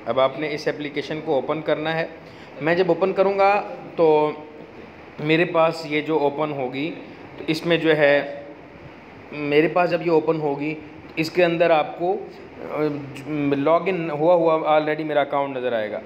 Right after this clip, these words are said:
अब मैं आज के इसमें कोशिश करूँगा नया account बना के मुकम्मल आपको सिखा सकूँ, लेकिन इससे पहले मैं चाहता हूँ कि कुछ बातें आपको समझ लेना ज़रूरी हैं कि Twitter का इस्तेमाल हम क्यों करें,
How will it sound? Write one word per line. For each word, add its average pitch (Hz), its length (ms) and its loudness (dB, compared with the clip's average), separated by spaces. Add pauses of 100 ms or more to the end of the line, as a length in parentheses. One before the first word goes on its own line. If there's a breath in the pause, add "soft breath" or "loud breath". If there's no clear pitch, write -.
(120)
अब 143 60 0
मैं 170 180 2
आज 160 400 2
के 165 120 -4
इसमें 143 420 -4
कोशिश 151 280 -4
करूँगा 135 420 0 (320 loud breath)
नया 147 280 2
account 156 440 0
बना 131 260 0
के 147 200 -4
मुकम्मल 180 520 -2
आपको 151 260 0
सिखा 139 320 0
सकूँ, 113 280 -6 (380 loud breath)
लेकिन 160 180 -6
इससे 185 220 2
पहले 170 300 2
मैं 170 120 2
चाहता 131 300 2
हूँ 147 160 -4 (120)
कि 156 80 -14
कुछ 180 220 -4
बातें 143 380 2
आपको 143 380 -4
समझ 147 280 -4
लेना 143 220 -2
ज़रूरी 123 360 -4
हैं 110 160 -8 (440 loud breath)
कि 160 60 -2
Twitter 170 440 2
का 185 60 6
इस्तेमाल 175 400 2
हम 175 100 0
क्यों 196 280 -2
करें, 120 240 -2